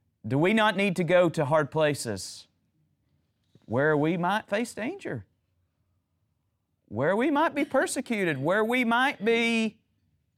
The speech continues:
killed? Does the Bible ever say that?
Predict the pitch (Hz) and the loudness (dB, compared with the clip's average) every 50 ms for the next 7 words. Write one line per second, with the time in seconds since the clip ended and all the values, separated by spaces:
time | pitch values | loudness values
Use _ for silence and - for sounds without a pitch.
0 | _ _ _ _ _ _ _ _ _ _ _ _ - - - 294 320 370 349 269 | _ _ _ _ _ _ _ _ _ _ _ _ -14 -8 -4 -2 0 0 2 0
1 | 165 113 95 - - - - _ _ _ _ _ _ _ _ _ _ _ _ _ | 0 0 -2 -6 -10 -16 -20 _ _ _ _ _ _ _ _ _ _ _ _ _
2 | _ _ _ _ _ _ _ _ _ _ _ _ _ _ _ _ _ _ _ _ | _ _ _ _ _ _ _ _ _ _ _ _ _ _ _ _ _ _ _ _
3 | _ _ _ _ _ _ _ _ _ _ _ _ _ _ _ _ _ _ _ _ | _ _ _ _ _ _ _ _ _ _ _ _ _ _ _ _ _ _ _ _
4 | _ _ _ _ - 110 101 110 107 - 110 98 123 147 226 320 339 370 359 330 | _ _ _ _ -14 -10 -8 -6 -2 0 0 0 0 0 0 -2 -2 -2 -4 -4
5 | - - - - - - 330 370 415 427 - - | -6 -4 -4 -4 -2 -2 -2 -2 -2 -2 -4 -4